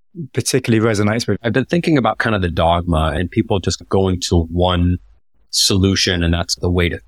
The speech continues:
Speaker 2: And so the book that I've been thinking about lately, and I'll butcher it, but it was, uh, one of the Huxleys, I think it was Aldous Huxley, said the, the mark of a first-rate mind is the ability to hold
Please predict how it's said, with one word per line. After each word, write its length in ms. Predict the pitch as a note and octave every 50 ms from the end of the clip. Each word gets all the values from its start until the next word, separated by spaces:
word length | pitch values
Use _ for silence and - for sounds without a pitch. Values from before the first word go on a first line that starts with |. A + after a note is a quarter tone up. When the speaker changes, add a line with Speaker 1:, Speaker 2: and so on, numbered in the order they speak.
| _ _ _ _ _ _ _ _ _ _ _ - _ -
Speaker 2:
And 100 | G2+ F#2
so 120 | - - G2+
the 40 |
book 200 | F#2+ D3 D#3 -
that 100 | - C#3+
I've 100 | A#2 G2+
been 140 | F#2+ G2 F#2+
thinking 260 | - A2+ G#2 - G#2+
about 320 | G2+ F#2 F2+ F2+ F2+ - - _ _ _ _ _ _ _ _ -
lately, 480 | G#2+ G#2 G#2 G#2 G2 F#2 F#2 F#2+ F#2+ -
and 100 | G#2 G2+
I'll 120 | G2+ G2
butcher 340 | G2 - B2 - - - G2+
it, 160 | F#2+ F#2+ F2+
but 140 | - G#2 G2
it 200 | G2 - F#2+ F2+
was, 200 | E2+ G#2 F#2+ G2
uh, 100 | G2+ F2+
one 180 | F2 F#2 C#3 F3+
of 80 | F#3+ B2+
the 60 | B2
Huxleys, 500 | - - A2 G#2 - - - F2 F2+ F2
I 60 | F2 -
think 120 | - B2
it 40 | B2+
was 140 | A2 - - -
Aldous 320 | F#2 G2+ G#2 F#2+ F2+ -
Huxley, 480 | - F#2 F2+ - - - - E2+ D#2+ D2+
said 240 | - - F#2+ F2 E2
the, 280 | F#2+ E2+ E2 D#2+ E2 - _ _ _ _ _ _ _ _ _ _ _ -
the 300 | F#2+ F2+ F2 E2+ D#2+ E2 F2+
mark 320 | G2 F#2+ G2+ G#2+ G#2 -
of 80 | A2+ G2
a 80 | F#2
first-rate 760 | E2+ - - - G#2 G2+ G2+ F#2+ - - - G2 F#2 F2+ D#2+
mind 500 | E2+ E2+ E2+ E2+ F2 F2+ F2+ F#2+ F#2+ - - -
is 280 | F2 E2 D#2+ D#2+ - -
the 100 | F2+ E2+
ability 460 | E2 D#2+ - F#2 F2+ F#2 F2+ F2+ F2+ F2
to 100 | - E2+
hold 340 | - - F#2 F2+ F2+ F2